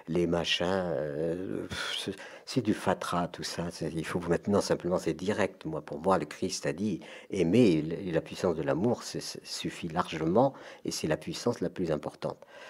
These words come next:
Ensuite, vous vous dites, « Bon, moi, je suis témoin, je, je suis doté de cette vie, je suis plein de gratitude pour cette vie, qu'est-ce que je peux en faire ? » Eh ben, je vais construire.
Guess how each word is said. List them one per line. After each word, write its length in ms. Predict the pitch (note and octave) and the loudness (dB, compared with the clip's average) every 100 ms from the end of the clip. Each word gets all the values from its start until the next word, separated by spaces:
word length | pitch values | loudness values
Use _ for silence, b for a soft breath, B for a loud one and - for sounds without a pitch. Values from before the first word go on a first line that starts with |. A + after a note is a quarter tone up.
| B - | B -2
Ensuite, 420 | F2 - D#3 C#3 | -2 4 4 4
vous 180 | G2 F2 | 2 2
vous 100 | F2 | 4
dites, « 240 | G2+ D#3+ E2 | 6 6 8
Bon, 240 | G#2+ - | 8 8
moi, 380 | F#2+ F2+ F#2+ A#2+ - | 0 2 4 2 -2
je 280 | - F#2+ F#2 | -12 -10 -6
suis 280 | F2 - A2+ | -4 -2 0
témoin, 500 | - F2 D#2+ D#2+ A2+ - b b b b b - | 4 4 4 2 0 -4 b b b b b -4
je, 180 | F#2+ G2+ - | 2 2 2
je 160 | F#2+ | -2
suis 300 | E2+ - - | -4 -2 -4
doté 340 | E2+ G#2+ A2+ A#2 | 6 6 6 2
de 60 | |
cette 260 | A2+ - D#2+ | 0 -2 -4
vie, 320 | D2+ E2 A2+ - b b b b | -4 -6 -6 -8 b b b b
je 120 | - | -6
suis 260 | E2 - F2 | -6 -4 -6
plein 280 | - A#2 B2+ | 0 4 4
de 60 | |
gratitude 560 | A#2 G2+ - - - F#2 | 6 2 0 -4 -8 -8
pour 160 | - | -10
cette 220 | - F2 D#2 | -6 -6 -4
vie, 300 | F2 C3+ B B B | -2 -2 B B B
qu'est-ce 220 | - - - | -4 -4 -2
que 100 | G#2+ | -6
je 120 | - | -4
peux 140 | - | -2
en 120 | E2+ | -2
faire ? » 360 | E2 - - - b b b - | -2 -6 -8 -8 b b b -14
Eh 100 | D2+ | -8
ben, 160 | D2 - D2 | -8 -8 -10
je 100 | D2+ | -12
vais 120 | E2+ | -12
construire. 600 | - D#2 - - C#2+ | -12 -12 -10 -10 -10